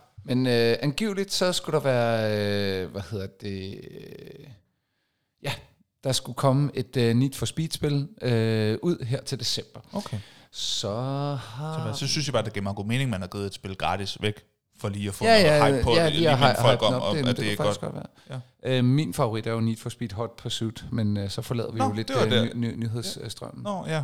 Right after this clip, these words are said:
Speaker 1: Særligt
Speaker 2: jeg vidste,
Speaker 1: remaken af Hot Pursuit.
Speaker 2: ja, ja, det er måske faktisk den, der er blevet lagt
Speaker 1: Det
Speaker 2: ud.
Speaker 1: er, det er også klart det bedste, øh, i nyere tid, Need for Speed.
Speaker 2: Så er det
Speaker 1: Særligt remaken,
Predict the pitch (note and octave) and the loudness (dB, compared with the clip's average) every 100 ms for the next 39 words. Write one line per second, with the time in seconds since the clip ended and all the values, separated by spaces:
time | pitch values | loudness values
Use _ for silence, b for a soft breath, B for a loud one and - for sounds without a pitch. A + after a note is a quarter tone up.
0 | B2+ - C#3 C3 C3 C#3 C#3+ C#3 C3+ F3+ | -6 -12 -10 -8 -4 0 2 2 2 2
1 | D#3 A#2+ - G#2 F2+ G#2 - - A#2+ A#2 | 4 2 2 -4 -4 -10 -12 -12 -10 -6
2 | C3+ C3 - - - A#2+ A2 - C#3 A2+ | -4 -4 -8 -14 -8 -6 -4 -4 -4 -2
3 | F#2 F#2 G2+ D2 E2 C#2+ D#2 D2 E2 G2+ | -4 -4 -8 -4 -4 -4 -8 -10 -12 -18
4 | _ _ _ _ - - F#3 F3+ A#2 A2+ | _ _ _ _ -10 -6 -4 -2 0 0
5 | G#2+ G#2 - - - A2+ A#2+ - - - | 0 -4 -8 -12 -10 -6 -4 -4 -8 -8
6 | D#3 - - - A2+ A2+ G#2 - A#2+ A#2 | -8 -10 -12 -12 -6 -4 -4 -6 -8 -10
7 | A#2+ - A#2 - A#2 A2+ A#2 A#2 B2 - | -12 -10 -8 -4 -2 -2 -2 -6 -8 -6
8 | A2+ - A#2 - A2 - A#2+ A#2 B2+ A2 | -8 -8 -10 -8 -6 -4 -2 0 0 0
9 | A2+ A2+ G2+ G2+ | 0 0 -2 -6